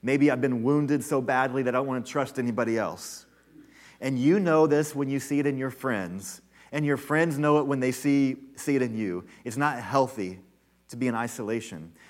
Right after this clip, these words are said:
In fact, if you want wisdom in your life, you'll find this balance of solitude and community. We ha-, we need solitude for, for times, but then we need community because, because God, if other people have been asking for wisdom,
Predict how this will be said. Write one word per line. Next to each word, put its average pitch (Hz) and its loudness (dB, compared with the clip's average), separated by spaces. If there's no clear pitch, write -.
In 135 -4
fact, 156 0
if 139 -4
you 170 4
want 139 2
wisdom 143 2
in 120 -2
your 113 -2
life, 95 -6
you'll 139 2
find 143 -2
this 117 -4
balance 110 -6
of 110 -8
solitude 131 -4
and 120 -4
community. 95 -8
We 131 -2
ha-, 131 -6
we 123 -2
need 117 -2
solitude 127 -6
for, 117 -6
for 123 -6
times, 117 -8
but 110 -6
then 139 0
we 135 -2
need 127 -4
community 117 -8
because, 107 -6
because 127 -2
God, 147 0
if 131 -2
other 143 0
people 151 -4
have 127 0
been 117 -4
asking 120 -6
for 107 -8
wisdom, 113 -4